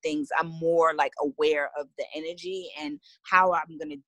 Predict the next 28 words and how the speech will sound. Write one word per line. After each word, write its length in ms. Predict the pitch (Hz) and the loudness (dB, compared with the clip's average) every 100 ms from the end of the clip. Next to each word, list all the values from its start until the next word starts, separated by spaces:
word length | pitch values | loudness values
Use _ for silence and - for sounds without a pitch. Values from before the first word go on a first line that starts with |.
| - | -14
what 120 | 160 | -14
capacity 600 | - - 247 - - 147 139 | -14 -6 -4 -4 -6 -12 -10
I'm 140 | 147 | -10
gonna 180 | 147 135 | -10 -10
deal 240 | 135 143 | -6 -6
with 140 | 131 123 | -4 -6
that 180 | 143 120 | -6 -6
person. 340 | - 143 - 135 | -8 -14 -12 -10
And 140 | 131 | -6
that's 220 | 151 175 | -6 -4
what 100 | 185 | -2
I 80 | 151 | -2
do 180 | 147 147 | -2 -6
now. 200 | 143 139 123 | -4 -4 -6
So 220 | - 139 127 | -6 -4 -2
I'm, 220 | 143 139 - - _ - | -4 -6 -14 -20 _ -6
I'm 140 | 160 147 | -6 -4
particular 640 | 180 - 185 180 160 151 | -8 -8 -6 -2 0 0
about 300 | 143 135 151 | 0 0 -2
who 120 | 175 151 | -2 -2
I 100 | 135 | -2
keep 260 | - 165 - 147 | -8 -14 -12 -10
around 460 | 147 143 143 147 - | -6 -2 -2 -4 -6
in 160 | 147 | -6
my 140 | 131 127 | -6 -10
space 440 | - - 165 170 151 | -10 -2 -2 -2 -4
and 100 | |
the 60 | 139 | -4